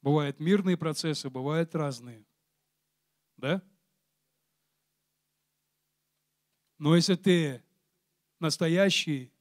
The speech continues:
сын или дочь, ты не выбираешь родителей, ты, ты не смотришь на соседа по площадке и не говоришь:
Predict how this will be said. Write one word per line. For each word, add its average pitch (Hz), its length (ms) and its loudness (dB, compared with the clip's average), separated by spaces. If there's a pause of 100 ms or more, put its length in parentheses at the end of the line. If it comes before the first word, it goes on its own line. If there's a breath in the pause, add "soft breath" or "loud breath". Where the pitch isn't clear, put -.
(140)
сын 170 440 0
или 127 160 -12
дочь, 160 500 -2 (960)
ты 175 120 -2
не 160 80 -4
выбираешь 160 460 0
родителей, 143 440 -8
ты, 151 320 0 (360)
ты 175 80 2
не 170 140 4
смотришь 208 500 2
на 175 100 0
соседа 196 380 0
по 165 120 -4
площадке 185 760 -2 (840)
и 165 60 2
не 165 60 4
говоришь: 160 220 4